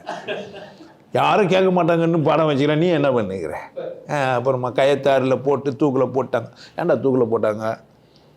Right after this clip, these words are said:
வெள்ளைக்காரனை எதிர்த்தாரு. எதுக்கு எதிர்த்தாரு? கேட்க, வெள்ளைக்காரன் ஏன் முதல்ல இங்க வந்தான்? என் வீட்டு உள்ள வெள்ளைக்காரன் என்ன வேலை இருக்குது? யார் உள்ள விட்டுது? இதெல்லாம் கேட்கணுமா இல்லையா?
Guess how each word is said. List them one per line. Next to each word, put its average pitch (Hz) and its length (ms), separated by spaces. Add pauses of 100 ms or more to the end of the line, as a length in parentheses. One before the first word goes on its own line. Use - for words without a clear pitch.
(360)
வெள்ளைக்காரனை 143 500
எதிர்த்தாரு. 135 240
எதுக்கு 165 280
எதிர்த்தாரு? 117 460 (2750)
கேட்க, 160 320
வெள்ளைக்காரன் 202 520
ஏன் 175 140
முதல்ல 165 140
இங்க 147 180
வந்தான்? 120 340 (1120)
என் 175 180
வீட்டு 220 160
உள்ள 202 140
வெள்ளைக்காரன் 180 380
என்ன 147 220
வேலை 135 260
இருக்குது? 107 340 (180)
யார் 165 180
உள்ள 160 180
விட்டுது? 120 440 (1500)
இதெல்லாம் 190 300
கேட்கணுமா 180 360
இல்லையா? 104 340